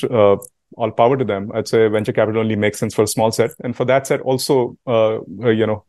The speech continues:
non-dilutive funding between rounds or after a round can really help enhance what they can do with the capital that they've raised in the form of equity.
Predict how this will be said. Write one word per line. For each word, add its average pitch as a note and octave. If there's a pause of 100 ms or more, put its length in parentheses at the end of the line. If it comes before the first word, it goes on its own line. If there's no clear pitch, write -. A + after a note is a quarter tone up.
(120)
non-dilutive A2
funding G#2+
between G#2+
rounds G2+
or G2+
after A#2+
a G#2
round G2
can G2
really G#2
help G2+
enhance G2+
what G2
they G2+
can G2
do G2
with G#2
the G#2
capital G#2
that G2
they've F#2
raised F#2+
in G2+
the G2
form F#2+
of F2+
equity. F#2+